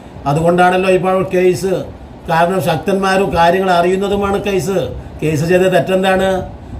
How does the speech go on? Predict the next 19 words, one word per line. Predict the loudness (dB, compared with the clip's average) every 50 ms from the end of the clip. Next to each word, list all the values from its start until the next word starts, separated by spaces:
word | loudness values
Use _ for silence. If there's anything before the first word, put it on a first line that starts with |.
| -4 0
ആ | 2 2
ഉമ്മ | 2 2 0 -2 -2 0 0
സങ്കടപ്പെട്ട് | 2 0 2 2 0 0 0 0 -2 0
പറഞ്ഞു, | 0 2 2 0 0
"മോനെ, | 0 0 0 2 2 2 0 -2 -4 -6 -12 -16 -16 -16 -18 -16 -8 -4
എൻ്റെ | -2 -2 0 2 4
ഈ | 4 4 4
മകൾ | 4 2 0 2 2 2
വല്ലാതെ | 2 2 2 2 2 0 0 0 0
എന്നെ | 0 -2 -2
ബുദ്ധിമുട്ടിക്കുന്നു, | -2 -4 -2 -2 -2 -2 -2 -4 -4 -4 -2 -2 -2 -2 0
നീ | 0 0 2
ഒരു | 2 2
വീഡിയോ | 2 2 0 2 0 0 0
ചെയ്യൂ." | 2 2 2 2 2 0 0 -4 -8 -12 -14 -16 -16 -18 -20 -20 -20 -12 -6 -4
അതിനാണ് | 0 0 2 2 2 2 2 2
ഇനിയൊന്നും | 2 2 2 2 2 2 2 0 0 0
പറയാൻ | 0 0 0 0 0 2
ബാക്കിയില്ല | 2 0 0 0 -2 -2 -2 0 0